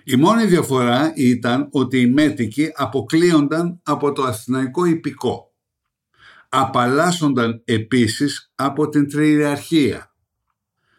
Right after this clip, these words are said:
Υποθέτω, επειδή ήταν η μόνη από τις λειτουργίες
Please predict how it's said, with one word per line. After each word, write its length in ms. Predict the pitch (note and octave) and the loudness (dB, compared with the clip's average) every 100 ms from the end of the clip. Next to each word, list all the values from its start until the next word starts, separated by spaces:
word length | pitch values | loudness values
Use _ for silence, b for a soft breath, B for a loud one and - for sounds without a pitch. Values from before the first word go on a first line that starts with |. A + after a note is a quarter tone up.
| _ _ _ _ | _ _ _ _
Υποθέτω, 1120 | B2 A#2+ A#2 A2 - D#3+ E3+ - - G#2+ G#2+ _ _ _ _ _ | 0 0 0 -2 0 0 0 -2 -4 -6 -6 _ _ _ _ _
επειδή 440 | B2 G#2+ C3 A#2 | -2 2 0 2
ήταν 280 | F#3 F3+ E3 | 0 2 2
η 80 | C#3 | 2
μόνη 680 | C3+ D3+ G3+ F3+ A#2+ G#2 - | 2 2 2 2 2 0 -4
από 320 | A#2+ A2 A#2+ | -6 -2 -2
τις 220 | A2+ G#2+ A2 | -2 -4 -2
λειτουργίες 1120 | A2 - G#2 G2 A#2+ G#2+ F#2 G#2 - - | -2 -2 -2 -2 0 0 0 -4 -6 -16